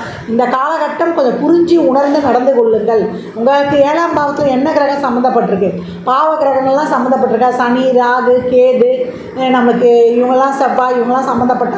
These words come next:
ரொம்ப கொஞ்சம் பொறுமை நிதானமாக போயிடணும். அப்ப நமக்கு இந்த சுப கிரகங்கள் இருக்கும்போது அங்க கொஞ்சம் வந்து நம்ம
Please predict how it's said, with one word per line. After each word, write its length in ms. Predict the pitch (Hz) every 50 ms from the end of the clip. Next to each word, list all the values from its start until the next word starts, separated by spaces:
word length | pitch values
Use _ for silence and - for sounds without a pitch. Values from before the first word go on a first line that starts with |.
| - -
ரொம்ப 320 | 262 285 339 359 392 370
கொஞ்சம் 320 | 359 349 294 240 247 226 - - - - - - -
பொறுமை 360 | 285 294 330 330 330 330 311
நிதானமாக 680 | 285 269 254 285 294 294 294 294 285 285 277 277 269 269
போயிடணும். 680 | 269 269 262 240 226 220 214 214 220 226 226 214 190 185 180 180 - - - -
அப்ப 260 | - 254 269 262 302 330 349 359 349
நமக்கு 260 | 320 262 240 240 240
இந்த 60 | 240
சுப 260 | 240 - 294 311 349
கிரகங்கள் 380 | 349 339 311 302 302 285 269 262
இருக்கும்போது 600 | 247 233 - - 247 233 254 247 247 254 320 370
அங்க 240 | - - - 269 294
கொஞ்சம் 340 | 294 294 285 269 247 269 254
வந்து 280 | 262 262 269 294 330 294
நம்ம 220 | 285 247 240 285